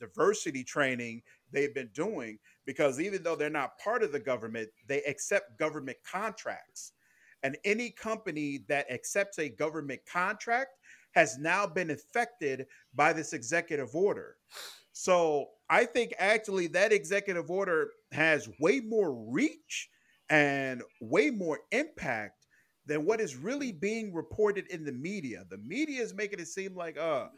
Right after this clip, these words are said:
well, you know, everybody in the White House, you can't have diversity training in the White House. Like, no,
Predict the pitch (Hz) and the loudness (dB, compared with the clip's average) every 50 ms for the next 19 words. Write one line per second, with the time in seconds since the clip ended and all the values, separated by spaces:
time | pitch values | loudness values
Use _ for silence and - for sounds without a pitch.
0 | - - _ _ _ - - 127 135 135 127 127 135 143 135 131 120 117 - 156 | -20 -20 _ _ _ -8 -4 0 0 0 0 0 -2 -4 -2 -2 -2 -2 0 0
1 | 156 156 160 160 151 160 156 156 151 139 127 117 110 127 151 160 143 131 131 120 | 0 0 0 0 0 2 2 2 2 0 -2 -2 0 2 2 4 4 2 2 0
2 | 101 - - 131 127 165 160 151 147 143 143 139 135 110 139 151 143 - 127 113 | -2 -4 -8 -4 -2 0 0 2 0 0 -2 -4 -6 -4 -4 -4 -4 -6 -10 -8
3 | - 147 151 143 139 131 127 120 110 104 101 123 156 165 135 131 127 107 - - | -4 -2 -2 -2 -4 -6 -10 -10 -10 -6 0 2 2 2 2 0 -2 -4 -6 -8
4 | - - - - - _ _ - 180 180 175 180 240 294 285 202 - | -18 -20 -20 -20 -20 _ _ -2 -2 -2 -2 0 0 0 0 0 -2